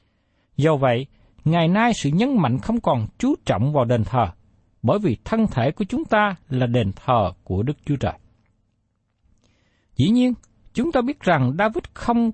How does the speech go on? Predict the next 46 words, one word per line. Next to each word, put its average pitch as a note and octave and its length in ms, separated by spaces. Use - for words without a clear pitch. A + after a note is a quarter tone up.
có A#3 120
ý B3+ 260
xây A#3+ 260
dựng D3 200
một - 200
đền C3 200
thờ B2+ 400
cho G3+ 120
Đức C4 160
Chúa C4+ 160
Trời A#2+ 340
sống A#3 400
trong F#3+ 180
đó. F#3+ 140
Đức B3+ 180
Chúa F#4+ 180
Trời E3 280
không A#3+ 280
sống C4 340
trong A#3+ 140
cái C4+ 220
hộp, G#2+ 220
cũng F#3 220
như B3+ 180
Ngài D3 240
không A#3+ 260
sống B3+ 280
trong A#3+ 240
bất - 260
cứ D4 240
tòa C#3 180
nhà A#2 200
nào. G2 220
Vua F#3 180
Salomon B3 520
trong B3+ 200
lời F3 220
cầu D#3 140
nguyện B2 420
dâng A3 140
hiến C#4+ 220
đền C#3+ 200
thờ D3 340
đã G2 100
nói G3+ 300
rõ G2+ 200